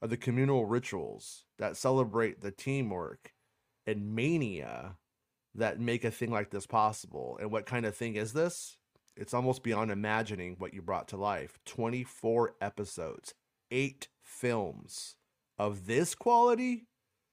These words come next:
of this abundance in detail. It's insane what you've accomplished. So one more time, thank you from all of us to all of you,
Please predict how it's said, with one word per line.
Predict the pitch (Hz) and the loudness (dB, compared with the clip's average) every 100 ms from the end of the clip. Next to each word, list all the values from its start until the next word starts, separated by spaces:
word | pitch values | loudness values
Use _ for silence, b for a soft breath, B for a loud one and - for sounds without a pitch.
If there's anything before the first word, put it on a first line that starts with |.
| _ _ _ _ _ _ _ _ _ _ _ | _ _ _ _ _ _ _ _ _ _ _
of | 117 101 | -2 0
this | 107 151 175 | 4 4 4
abundance | 180 170 185 190 196 196 | 4 6 6 4 0 0
in | 190 | 0
detail. | 202 196 196 190 196 190 _ _ _ _ _ _ _ | 0 0 4 4 4 -2 _ _ _ _ _ _ _
It's | 127 127 | -2 0
insane | 127 120 - 160 170 165 | 0 0 0 2 4 4
what | 113 | 4
you've | 123 117 | 2 0
accomplished. | 107 - 101 98 85 - 87 - - - _ _ _ _ - | 0 -2 -2 -2 -6 -12 -12 -14 -16 -20 _ _ _ _ -8
So | - 110 | 0 2
one | 104 117 139 | 4 4 4
more | 151 151 | 4 4
time, | 151 135 131 131 120 127 | 4 4 4 2 -2 -10
thank | - 127 123 120 110 | -6 -2 0 -2 -4
you | 107 | -4
from | 98 104 98 | -4 -6 2
all | 117 135 | 6 6
of | 143 135 | 6 8
us | 127 131 131 - - - | 8 8 4 -6 -12 -6
to | 107 - | -4 2
all | 101 123 | 4 8
of | 147 131 | 8 8
you, | 113 107 110 | 4 4 4